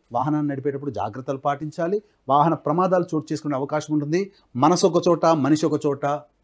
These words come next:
తను ఒక చోట అన్నట్టుగా ఉంటుంది. కాబట్టి ఏ పని యందు శ్రద్ధ అనేటువంటిది ఉండదు. అయితే ఏతావాత వ్యాపార రంగంలో ఉన్నటువంటి వారు ఈ జూలై మాసంలో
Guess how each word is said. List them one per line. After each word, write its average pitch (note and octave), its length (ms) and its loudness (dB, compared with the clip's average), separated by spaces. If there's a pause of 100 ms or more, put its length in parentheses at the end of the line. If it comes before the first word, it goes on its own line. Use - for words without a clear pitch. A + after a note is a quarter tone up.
(240)
తను C#3 160 -2
ఒక C3+ 280 -4
చోట B2 120 -8
అన్నట్టుగా A#2+ 380 -8
ఉంటుంది. A#2 300 -10
కాబట్టి D3 600 -2 (200)
ఏ E3 140 6
పని F#3+ 220 2
యందు F#3 180 0
శ్రద్ధ C#3 300 -4 (360)
అనేటువంటిది C3+ 560 -4 (160)
ఉండదు. A2+ 360 -6 (300)
అయితే E3 280 -2
ఏతావాత D#3+ 580 0
వ్యాపార C3+ 600 0
రంగంలో C#3+ 380 -2
ఉన్నటువంటి C3 300 -6
వారు E3 140 0
ఈ D3 100 0
జూలై C3+ 240 2
మాసంలో D3 540 2